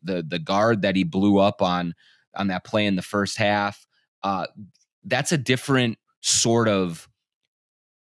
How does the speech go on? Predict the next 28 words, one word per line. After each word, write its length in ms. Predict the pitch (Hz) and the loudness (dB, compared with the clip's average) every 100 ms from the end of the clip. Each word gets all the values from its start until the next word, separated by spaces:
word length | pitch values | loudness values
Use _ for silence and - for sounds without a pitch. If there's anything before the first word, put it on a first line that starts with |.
| _ - - - | _ -20 -6 0
physicality 1000 | 131 120 - 113 113 113 95 90 85 - _ _ | 2 2 0 0 2 2 2 0 0 -4 _ _
from 400 | - - 127 123 | -10 0 2 2
that 240 | 110 107 | 2 -2
position 800 | 110 90 95 104 - 92 87 82 - _ - | -4 -2 0 2 2 0 -2 -4 -10 _ -4
than 260 | 113 110 | 0 2
we 140 | 110 117 | 2 2
have 120 | 98 | 2
seen 720 | - 113 110 101 95 87 87 - _ - | 2 2 4 4 2 -2 -6 -12 _ -2
with 220 | 113 107 | 0 0
the 60 | |
Vikings 460 | 95 101 101 98 95 | 0 0 2 0 0
linebackers, 520 | 98 101 92 87 90 | 0 0 -2 -2 -2
certainly 380 | - 147 120 92 | 2 2 2 0
last 400 | 92 110 110 - | 0 0 -2 -6
year. 260 | 60 50 - _ _ - | -10 -12 -18 _ _ -2
And 480 | 113 107 101 101 92 | 0 2 0 0 -2
I 140 | - 110 | -2 -2
think 260 | 127 120 | 0 0
that 240 | 113 110 - | 0 -2 -2
fits 480 | - - 131 - 117 | -6 0 0 2 0
in 260 | 117 113 | 2 2
with 200 | 101 80 | 0 -2
Brian 400 | 95 101 104 98 | 0 0 0 -2
Flores's 880 | 98 104 104 101 95 85 92 87 82 - _ _ _ _ _ _ - | 0 2 4 2 0 -2 -4 -4 -10 -14 _ _ _ _ _ _ 0
mentality 920 | 113 113 104 - 104 110 104 90 87 | 2 4 2 0 -2 0 0 0 -2
of 160 | 82 | -4
just 340 | - 101 - - | -2 -2 -2 -2
kinda 480 | 107 98 90 82 | -2 0 0 -2